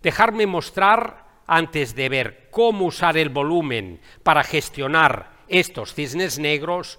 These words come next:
cómo aquí, esto es el petróleo, una vez más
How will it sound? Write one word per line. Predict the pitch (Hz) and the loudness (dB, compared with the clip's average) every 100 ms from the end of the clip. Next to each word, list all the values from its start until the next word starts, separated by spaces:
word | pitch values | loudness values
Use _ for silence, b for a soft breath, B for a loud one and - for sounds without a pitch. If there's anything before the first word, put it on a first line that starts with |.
| b b b | b b b
cómo | 202 196 214 | -4 0 0
aquí, | 208 - 175 190 - _ _ _ | 0 -2 -4 -6 -12 _ _ _
esto | 135 131 135 | -12 -10 -10
es | 143 | -8
el | 143 | -6
petróleo, | 185 160 143 135 135 160 165 b b - | -6 -4 -2 -2 -4 -6 -6 b b -8
una | 160 156 | 2 2
vez | 156 135 | 2 2
más | 156 151 123 - - | 2 2 2 -6 -14